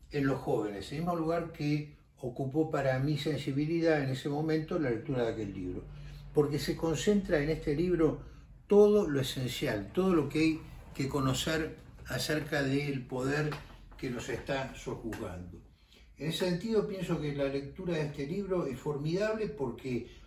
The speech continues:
es una especie de libro portal, Alfredo. Eh, abre, abre, es una puerta para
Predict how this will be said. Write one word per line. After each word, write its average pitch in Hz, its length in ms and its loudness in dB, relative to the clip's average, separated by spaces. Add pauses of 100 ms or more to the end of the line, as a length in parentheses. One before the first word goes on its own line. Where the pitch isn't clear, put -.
(200)
es 143 200 -8
una 220 80 -2
especie - 340 -2
de 165 60 0
libro 196 340 0
portal, 123 540 -2
Alfredo. 104 500 -4 (640)
Eh, 120 480 -4 (480)
abre, 214 520 4
abre, 220 260 4
es - 160 -4
una 180 260 0
puerta 226 500 2
para 139 560 -2